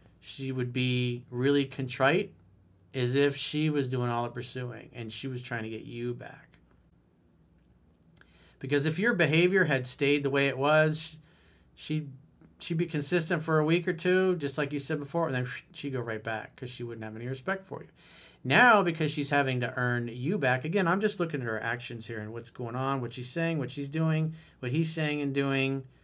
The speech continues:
So it sounds like when he finally disengaged, she, 'cause rejection breeds obsession, she wasn't willing to let him go. And so she tried harder. And so she's trying harder to convince him that she's changed. But at the end of the day, when there was no pressure to change,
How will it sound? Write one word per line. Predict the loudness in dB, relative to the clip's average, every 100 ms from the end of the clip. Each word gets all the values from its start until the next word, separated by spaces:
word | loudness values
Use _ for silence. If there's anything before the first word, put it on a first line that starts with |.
| _ _ _ _ _ _
So | -8 -6
it | 2
sounds | 6 6 6 4
like | 4 2 2
when | -2
he | 0 0
finally | 0 2 2 4 2
disengaged, | 0 -2 -4 -6 -2 0 2 2 0 -4
she, | -6 -8 -8 -6 -4 -4 -6
'cause | -10 -10
rejection | -6 -6 -6 -8
breeds | -8 -8
obsession, | -6 0 0 0 -4 -6 -10 -20 _ _ _
she | -6 0
wasn't | 2 2 0
willing | 0 0
to |
let | 0 0
him | 0
go. | 2 2
And | 2
so | 0
she | -2 -4
tried | 2 4 4
harder. | 2 2 2 0 -4 -12 _ _ _ _ _ _ -10
And | 0
so | 0
she's | 2 2
trying | 4 6
harder | 8 8 8
to | 6
convince | 2 4 2 4
him | 2
that | 2 2
she's | -2 -4
changed. | -2 2 4 4 4 4 4 -4 -16 -18 _ _ _ _ _ _ _ _ _ _ _ _ _ _ _ _ _ _ _ _ -2
But | 2
at |
the | 4
end | 4
of | 6
the |
day, | 6
when | 8 6
there | 4
was | 4
no | 2 4
pressure | 6 6 4
to | -2
change, | -2 -2 0 -2 -4 -10